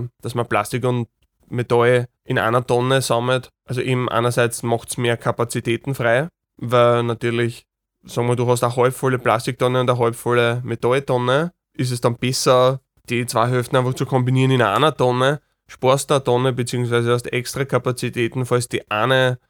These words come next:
sagen wir, jetzt ist die Plastiktonne voll, aber in der anderen hast du noch einen Platz. Da kann jetzt auch nur Metall rein. Wenn du beide für beides machst, hast du insgesamt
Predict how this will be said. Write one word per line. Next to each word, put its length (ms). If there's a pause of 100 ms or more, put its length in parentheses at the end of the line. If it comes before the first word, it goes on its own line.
(320)
sagen 180
wir, 140
jetzt 260
ist 200
die 60
Plastiktonne 680
voll, 240
aber 200
in 120
der 260 (220)
anderen 360
hast 180
du 60
noch 60
einen 100
Platz. 420 (500)
Da 80
kann 180
jetzt 140
auch 100
nur 140
Metall 560
rein. 180 (220)
Wenn 100
du 100
beide 220
für 120
beides 400
machst, 400 (280)
hast 180
du 40
insgesamt 720